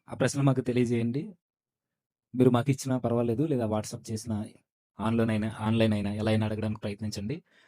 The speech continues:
అయితే దానికి ముందుగా, దానికి ముందుగా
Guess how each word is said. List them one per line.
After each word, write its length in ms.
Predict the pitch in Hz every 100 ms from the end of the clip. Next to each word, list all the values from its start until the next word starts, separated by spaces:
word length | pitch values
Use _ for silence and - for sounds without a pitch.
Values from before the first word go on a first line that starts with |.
| _ _
అయితే 140 | 120 139
దానికి 300 | 139 135 127
ముందుగా, 420 | 139 147 131 - _ _ _ _ _ _ _ _ _ _ _ _ _ _ _ _ _ _ _ _ _ _ _ _ _ _ _ _ _ -
దానికి 240 | 131 131
ముందుగా 560 | 131 147 143 160 185 135